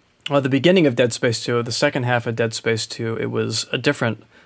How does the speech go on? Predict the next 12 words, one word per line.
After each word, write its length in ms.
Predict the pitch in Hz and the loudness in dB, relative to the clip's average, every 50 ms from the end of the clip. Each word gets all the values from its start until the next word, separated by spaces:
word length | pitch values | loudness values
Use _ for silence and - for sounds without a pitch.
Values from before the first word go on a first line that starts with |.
| - _ - | -14 _ -2
audio 260 | 127 113 110 110 110 | -2 0 0 -2 -6
director. 460 | 107 113 113 113 - - - - 131 120 | -6 -6 -6 -6 -6 -8 -12 -10 -4 0
But, 220 | 139 123 117 113 _ _ - - | 2 2 2 0 _ _ -2 2
um, 460 | 135 123 123 120 120 117 113 110 113 - _ _ _ _ - - - - - - - - - _ _ _ _ _ _ - | 4 4 4 4 2 0 0 -2 -4 -8 _ _ _ _ -20 -20 -20 -20 -20 -20 -20 -20 -20 _ _ _ _ _ _ 2
I 140 | 165 156 160 | 4 4 6
knew 220 | 165 175 202 247 | 6 6 6 6
the 120 | 226 233 | 6 6
guys 360 | 170 180 165 156 156 156 143 123 | 6 6 6 6 6 6 4 4
doing 380 | 117 156 151 147 147 147 143 | 4 4 6 6 6 4 4
all 180 | 135 139 135 135 | 4 4 4 4
the 80 | 131 | 4
sound, 600 | 123 - - 139 127 120 110 107 - - 120 - | 2 2 2 2 2 2 2 -2 -4 -8 -14 -14